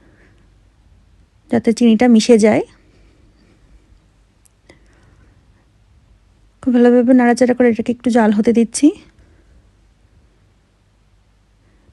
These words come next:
জাল হওয়ার এই পর্যায়ে আমি এক চামচের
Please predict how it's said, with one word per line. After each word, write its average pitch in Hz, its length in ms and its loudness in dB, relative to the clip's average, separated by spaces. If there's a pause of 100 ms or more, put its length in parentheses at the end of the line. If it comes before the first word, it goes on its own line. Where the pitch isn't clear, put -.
(140)
জাল 254 220 4
হওয়ার 294 140 2 (120)
এই 285 120 4
পর্যায়ে 254 360 2 (180)
আমি 233 200 4 (800)
এক 277 80 -2 (140)
চামচের 311 360 4